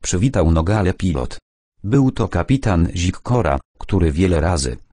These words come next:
różnymi maszynami, przerzucał Nogale w różne zakątki Europy.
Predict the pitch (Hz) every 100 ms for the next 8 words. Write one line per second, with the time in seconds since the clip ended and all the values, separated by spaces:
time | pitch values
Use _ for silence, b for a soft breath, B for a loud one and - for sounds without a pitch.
0 | - 135 160 117 147 127 92 85 - 104
1 | 139 90 69 65 _ - - 131 95 127
2 | 113 104 92 80 104 113 82 85 82 80
3 | 80 78 95 117 110 - 98 - 120 113
4 | 67 - 78